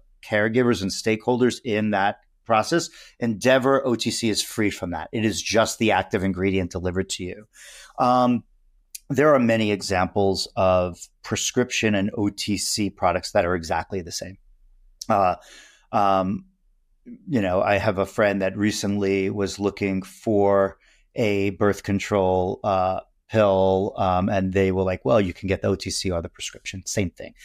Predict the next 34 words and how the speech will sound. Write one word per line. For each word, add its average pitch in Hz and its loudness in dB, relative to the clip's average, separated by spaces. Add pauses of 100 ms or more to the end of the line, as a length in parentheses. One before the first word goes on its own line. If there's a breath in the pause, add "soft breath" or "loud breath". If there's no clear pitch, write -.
(180 loud breath)
Prescription 143 0
comes 120 2
with 107 -2
your 101 -2
doctor's 90 -4
awareness. 127 2 (240 loud breath)
It 107 -6
may 104 -2
get 101 -2
insurance 151 0
reimbursement. 131 2
You 101 -2
get - -6 (320)
type 107 -2
of 107 -4
instructions, - -2
but 120 0
the 139 -4
treatment's 196 -2
the 214 -12
same." - -10 (460 soft breath)
And 123 2
so 131 4
that 110 4
exists. 95 -6
And 101 -2
so 110 -2
we 113 2
would 107 0
fall 98 0
more 98 0
into 95 -10
that 92 -4
category. 147 0